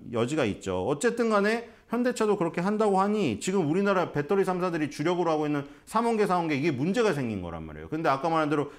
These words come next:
꿈의 배터리 너무 멀고 아직도 넘어야 할 산이 많고. 그러니까 폐배터리 시장을 이걸 빨리 안 하면 우리 지금 이거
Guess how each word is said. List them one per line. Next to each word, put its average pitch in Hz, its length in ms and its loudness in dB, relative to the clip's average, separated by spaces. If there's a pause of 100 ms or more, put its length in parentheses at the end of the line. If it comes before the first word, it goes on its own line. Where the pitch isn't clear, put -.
(100)
꿈의 247 240 2
배터리 196 320 2
너무 123 260 0
멀고 98 500 -4
아직도 143 300 -2
넘어야 131 240 2
할 131 80 0
산이 156 180 -2
많고. 87 380 -6 (240)
그러니까 208 200 -2
폐배터리 269 440 4
시장을 208 380 2
이걸 180 260 2
빨리 294 280 4
안 156 200 4
하면 165 440 0 (520)
우리 220 300 0
지금 196 300 0
이거 160 680 2